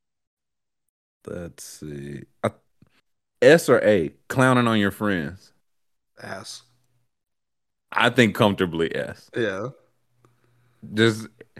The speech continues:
Speaker 1: for any reason, and that reason just becomes something for twelve years. When you was drunk and you had on that blue shirt and I called your ass Bluey and we,
Speaker 2: <laughs>
Speaker 1: everybody la-,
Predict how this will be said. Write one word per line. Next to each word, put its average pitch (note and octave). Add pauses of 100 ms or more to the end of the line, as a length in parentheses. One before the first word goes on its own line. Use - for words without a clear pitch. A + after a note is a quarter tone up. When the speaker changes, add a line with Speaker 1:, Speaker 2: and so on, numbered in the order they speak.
(220)
Speaker 1:
for B2+
any D#3
reason, A2+ (180)
and F#2+ (100)
that G#2+
reason A2
just G2+
becomes F#2+
something G2
for E2 (120)
twelve G#2
years. F2 (800)
When A#2
you A2
was G2
drunk A2
and G2+
you A2
had A2
on G#2
that G2+
blue A2
shirt A2
and G2+
I G#2
called G#2
your G#2
ass F#2+
Bluey B2+
and G2+
we, A2+
Speaker 2:
<laughs> A2+
Speaker 1:
everybody A#2
la-, A#2